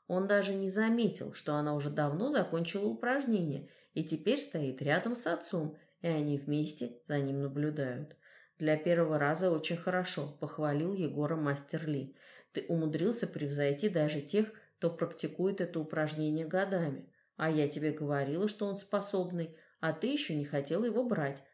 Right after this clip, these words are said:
Айли показала язык и скорчила отцу смешную рожицу. "Иногда стоит прислушиваться к советам женщины". "Ну ладно, ладно, признаю, ты была права", ответил он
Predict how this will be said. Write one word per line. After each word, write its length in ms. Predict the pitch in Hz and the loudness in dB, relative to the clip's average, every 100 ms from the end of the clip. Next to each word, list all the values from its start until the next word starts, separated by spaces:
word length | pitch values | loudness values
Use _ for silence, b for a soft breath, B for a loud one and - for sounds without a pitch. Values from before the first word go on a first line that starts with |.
| b b | b b
Айли 360 | 156 151 151 147 | 0 2 2 0
показала 640 | 147 - 147 147 151 143 | -4 -4 0 0 0 0
язык 460 | 139 139 147 233 - _ | 0 0 0 -2 -4 _
и 80 | 151 | -8
скорчила 600 | 151 165 156 - 147 143 | -4 -2 -2 -2 0 0
отцу 240 | 139 190 | 0 -4
смешную 560 | 196 160 143 - 156 165 | -4 -4 -4 -4 0 0
рожицу. 580 | 156 135 127 127 - 143 B B B B B | 0 -2 -4 -10 -12 -14 B B B B B
"Иногда 540 | 170 170 160 160 247 | 2 4 2 2 0
стоит 340 | 311 220 220 - | 2 0 -2 0
прислушиваться 840 | 415 - 311 226 - 196 196 208 | 0 2 0 0 0 -2 -2 -4
к 60 | - | 0
советам 520 | 208 196 190 190 202 | 2 4 2 0 -2
женщины". 720 | 196 170 151 - 160 156 180 - b b - | 0 0 0 -2 -4 -4 -8 -16 b b -6
"Ну 200 | 180 190 | 0 2
ладно, 540 | 196 202 185 147 143 | 2 2 2 0 0
ладно, 440 | 151 180 175 143 - | 0 0 0 -2 -8
признаю, 680 | 151 151 165 175 190 165 | -8 -4 -2 0 2 0
ты 100 | - | -4
была 280 | 139 151 180 | -4 0 -2
права", 540 | 180 214 247 170 113 B B B | 0 0 2 0 -2 B B B
ответил 540 | 156 151 151 147 147 139 | -6 0 0 0 -4 -2
он 320 | 151 143 - | -2 -4 -8